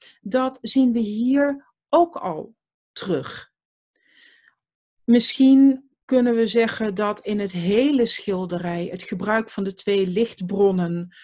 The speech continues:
nog niet honderd prof-, procent perfect is. Maar dat vuurtje is werkelijk fenomenaal. Je hoort het bijna knisperen. En de vonkjes vliegen er vanaf.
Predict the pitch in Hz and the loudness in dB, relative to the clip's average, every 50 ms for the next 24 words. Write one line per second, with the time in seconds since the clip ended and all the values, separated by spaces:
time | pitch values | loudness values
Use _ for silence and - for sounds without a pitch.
0 | - - - _ _ - 214 220 226 214 208 196 - - - _ _ _ _ _ | -20 -20 -20 _ _ 0 2 4 4 4 2 0 -4 -12 -20 _ _ _ _ _
1 | - 208 220 226 233 233 226 - 170 160 165 190 226 233 226 208 196 180 180 _ | 0 4 6 6 6 6 4 2 -2 -6 -2 2 2 2 2 2 0 -2 -6 _
2 | - - 180 170 156 - - - - _ _ - 202 185 175 - - 190 175 196 | -6 -4 -4 -4 -4 -6 -14 -20 -20 _ _ -4 -2 -2 0 0 0 0 0 2
3 | 226 226 - - 247 233 - - - - 240 247 - - - - 247 262 311 285 | 0 0 -2 -4 -6 -6 -6 -8 -8 -8 -8 -8 -10 -14 -14 -12 -10 -10 -10 -12
4 | - - - - _ _ _ _ _ _ _ _ _ _ _ _ _ - 175 175 | -16 -20 -20 -20 _ _ _ _ _ _ _ _ _ _ _ _ _ -8 -6 -4
5 | 170 160 151 156 - - - - - 277 285 302 277 285 - - 247 - - 180 | -4 -4 -4 -6 -8 -12 -12 -4 0 2 2 2 0 -4 -6 -10 -10 -8 -8 -8
6 | 180 175 180 196 214 208 - - 190 185 180 - - 180 180 175 170 160 160 151 | -8 -6 -4 -4 -4 -6 -6 -8 -8 -8 -8 -10 -8 -8 -6 -6 -6 -6 -8 -8
7 | 147 131 135 139 147 185 - _ _ _ _ _ _ _ _ _ _ _ _ _ | -10 -10 -10 -12 -14 -16 -20 _ _ _ _ _ _ _ _ _ _ _ _ _
8 | _ _ _ _ _ 185 233 247 233 196 196 269 294 320 311 - - 269 233 185 | _ _ _ _ _ 0 2 2 4 4 4 2 2 0 -2 -4 -6 -6 -6 -6
9 | 175 180 - 233 247 269 262 247 240 233 - - 240 240 226 - - - 160 156 | -6 -6 -4 -2 -2 0 -2 -2 -4 -6 -6 -4 -4 -4 -4 -4 -8 -10 -12 -12
10 | 143 - - _ _ _ _ _ _ _ _ _ _ _ _ _ _ _ _ _ | -12 -18 -20 _ _ _ _ _ _ _ _ _ _ _ _ _ _ _ _ _
11 | _ - 180 165 160 147 - 214 220 233 226 233 - 247 240 233 - - _ _ | _ -14 -12 -12 -12 -8 -4 -2 -2 -2 -2 -4 -6 -10 -10 -10 -10 -14 _ _
12 | _ _ _ - - 220 226 220 - 220 196 196 185 - 190 185 180 151 - - | _ _ _ -6 -2 -2 -2 -2 -4 -6 -8 -8 -8 -6 -6 -6 -6 -8 -10 -16
13 | - _ _ | -20 _ _